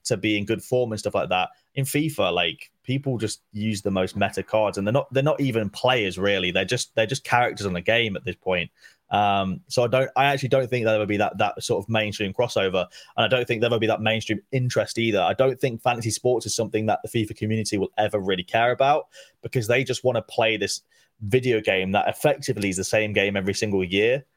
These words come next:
And although I would love to sit there and be like, "Guys, that five grand you put into s-,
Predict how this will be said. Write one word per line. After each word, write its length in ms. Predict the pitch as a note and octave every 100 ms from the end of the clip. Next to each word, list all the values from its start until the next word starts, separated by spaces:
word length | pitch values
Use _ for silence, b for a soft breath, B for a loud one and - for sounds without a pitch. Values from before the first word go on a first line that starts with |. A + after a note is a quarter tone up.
| _ _
And 220 | A#2+ A#2 A#2+
although 340 | B2 C#3 C#3+
I 80 | C3+
would 160 | C3 A2+
love 220 | C3+ C#3+
to 100 | C3
sit 200 | D3+ D3
there 120 | A#2
and 100 | A2
be 60 | A2
like, 200 | G#2+ G#2+
"Guys, 540 | D3+ B2+ C3+ D#3+ - - _
that 200 | D3 C#3
five 340 | - E3 F#3 E3
grand 280 | F3 E3 A#2+
you 80 | A#2+
put 160 | C3
into 180 | B2+ A#2
s-, 160 | A2+